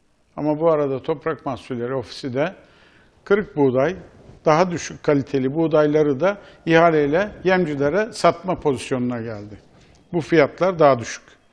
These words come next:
Yemci onu alıyor hemen. Fiyat ucuz. Mısır bir liraysa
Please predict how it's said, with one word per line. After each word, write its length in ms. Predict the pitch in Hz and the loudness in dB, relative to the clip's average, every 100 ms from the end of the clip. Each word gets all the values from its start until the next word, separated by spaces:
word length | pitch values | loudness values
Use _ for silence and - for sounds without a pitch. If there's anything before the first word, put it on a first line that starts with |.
| _ _ _ | _ _ _
Yemci 300 | 135 135 135 | -2 0 2
onu 140 | 156 160 | 2 2
alıyor 380 | 165 185 147 - - | 0 0 0 -4 -8
hemen. 280 | 127 139 110 - _ | -4 -2 -4 -10 _
Fiyat 260 | - 135 135 | -2 -2 -2
ucuz. 320 | 151 151 - - - - | -4 -6 -8 -18 -14 -10
Mısır 320 | - 160 151 | -4 -4 0
bir 100 | 170 | 0
liraysa 600 | 165 139 110 - 190 208 | 0 0 -4 -4 -6 -6